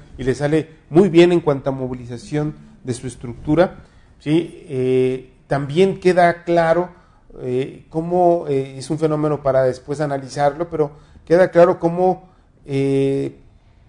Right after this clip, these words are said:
salen a participar o tienen un padrón de seis mil seiscientos cincuenta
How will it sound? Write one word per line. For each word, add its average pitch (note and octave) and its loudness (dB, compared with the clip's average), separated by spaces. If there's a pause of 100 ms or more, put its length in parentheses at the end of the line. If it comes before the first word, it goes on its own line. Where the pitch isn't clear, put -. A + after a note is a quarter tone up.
(1300)
salen F3 2
a E3 2
participar D#3 -2
o C#3 -4
tienen F3+ 0
un F3+ -4
padrón F3 2
de E3+ 2 (220)
seis C#3+ -4
mil F3 2
seiscientos E3+ -2
cincuenta D#3 -2